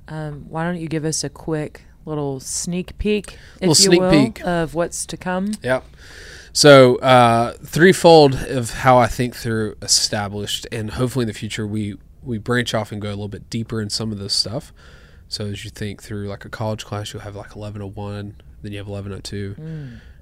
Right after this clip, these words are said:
Speaker 2: Uh, that, that's my hope long term, is that we have that for
Speaker 1: Love it.
Speaker 2: So we've taught through, uh, Christian story. What's the storyline of Scripture from Genesis to Revelation? What is the Bible? What is the main story? Um, and the story arc. Uh,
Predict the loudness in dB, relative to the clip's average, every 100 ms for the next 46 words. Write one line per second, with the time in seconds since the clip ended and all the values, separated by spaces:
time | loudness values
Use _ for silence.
0 | -16 -14 -12 -14 -16 -18 -20 -20 -18 -4
1 | -2 2 2 2 0 -4 -6 -10 -10 -10
2 | -12 -16 -16 -18 -16 -12 -10 -10 -8 -8
3 | -8 -12 -8 -8 -6 -8 -12 -18 -14 -2
4 | 4 4 6 4 4 0 0 -2 -4 -10
5 | -12 -10 -8 -10 -10 -12 -6 -6 -6 -8
6 | -6 -6 -4 -4 -4 -8 -10 -6 -4 -4
7 | -4 -6 -4 -6 -6 -8 -10 -10 -10 -10
8 | -8 -8 -8 -8 -10 -8 -6 -4 -4 -6
9 | -8 -8 -10 -10 -10 -8 -10 -12 -16 -18
10 | -20 -20 -6 -4 -2 -4 -6 -8 -12 -20
11 | -16 -10 -8 -8 -8 -8 -8 -10 -12 -18
12 | -20 -20 -20 -20 -20 -20 -18 -8 -8 -6
13 | -10 -12 -16 -18 -18 -8 -6 -4 -6 -8
14 | -10 -14 -18 -12 -10 -10 -12 -16